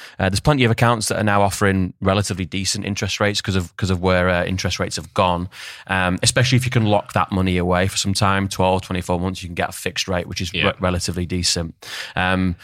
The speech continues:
Speaker 1: but if, if you do, if you do need access, there could be better options in the market right now, so you don't need to necessarily need to lock it away.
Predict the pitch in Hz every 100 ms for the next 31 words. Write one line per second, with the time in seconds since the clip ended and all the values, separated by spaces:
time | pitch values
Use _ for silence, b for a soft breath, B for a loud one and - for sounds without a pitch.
0 | B B 123 120 - 127 127 117 110 127
1 | 120 107 - 110 113 131 135 117 98 -
2 | - 90 98 - 92 92 95 92 - -
3 | 92 87 90 82 - - 82 82 90 92
4 | 92 95 87 92 90 - 87 87 90 82
5 | - - 87 90 85